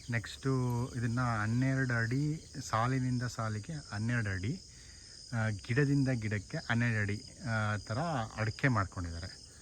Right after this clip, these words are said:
So ಮೊದಲನೇ ಪದರದಲ್ಲಿ ತೆಂಗು, ಎರಡನೇ ಪದರದಲ್ಲಿ ಅಡಿಕೆ, so ಮೂರನೇ ಪದರದಲ್ಲಿ, ಆ, ಹಣ್ಣಿನ ಗಿಡಗಳು, ನಾಲ್ಕನೇ ಪದರದಲ್ಲಿ ಬಾಳೆ,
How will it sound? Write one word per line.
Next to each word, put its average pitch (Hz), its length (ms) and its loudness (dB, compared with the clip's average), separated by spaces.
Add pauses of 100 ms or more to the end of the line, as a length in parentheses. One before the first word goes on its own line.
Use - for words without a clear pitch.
(320)
So 117 100 2
ಮೊದಲನೇ 117 360 4
ಪದರದಲ್ಲಿ 110 580 0
ತೆಂಗು, 110 640 0 (760)
ಎರಡನೇ 120 380 2
ಪದರದಲ್ಲಿ 104 720 -2
ಅಡಿಕೆ, 120 800 -4 (680)
so 120 100 2
ಮೂರನೇ 127 500 4
ಪದರದಲ್ಲಿ, 107 1000 0 (480)
ಆ, 110 180 4
ಹಣ್ಣಿನ 113 480 4
ಗಿಡಗಳು, 98 680 -2 (720)
ನಾಲ್ಕನೇ 123 540 2
ಪದರದಲ್ಲಿ 113 760 0
ಬಾಳೆ, 110 680 0